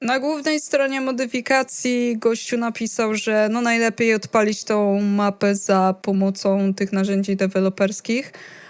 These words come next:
ale jeszcze w komentarzu na dole gościu właśnie napisał, że update zepsuł mapę, że postara się to naprawić w weekend, ale to było w dwa tysiące dwudziestym trzecim, siódmego listopada.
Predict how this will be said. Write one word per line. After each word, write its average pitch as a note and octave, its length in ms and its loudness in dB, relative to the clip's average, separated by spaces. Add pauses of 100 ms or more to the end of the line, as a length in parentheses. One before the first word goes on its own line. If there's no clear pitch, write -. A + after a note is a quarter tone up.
(140)
ale G#3+ 300 2
jeszcze A3+ 380 -2
w - 120 -14
komentarzu A3+ 680 0
na G#3+ 160 -2
dole G#3+ 520 2 (140)
gościu G#3 360 -2
właśnie G3+ 260 -2
napisał, G3 440 -4
że G3+ 480 0
update G3 720 0
zepsuł - 460 -2
mapę, G3+ 760 2
że G3 260 -2
postara F#3+ 460 0
się G3 160 -6
to F#3+ 160 -2
naprawić F#3 500 2
w - 40 -4
weekend, G#3 640 2 (160)
ale G3+ 760 2
to G3+ 120 -2
było G3+ 300 2
w G3 60 -10
dwa G3 180 0
tysiące G#3 440 -6
dwudziestym G3 560 -2
trzecim, G3 760 0
siódmego G3 600 2
listopada. G3+ 960 2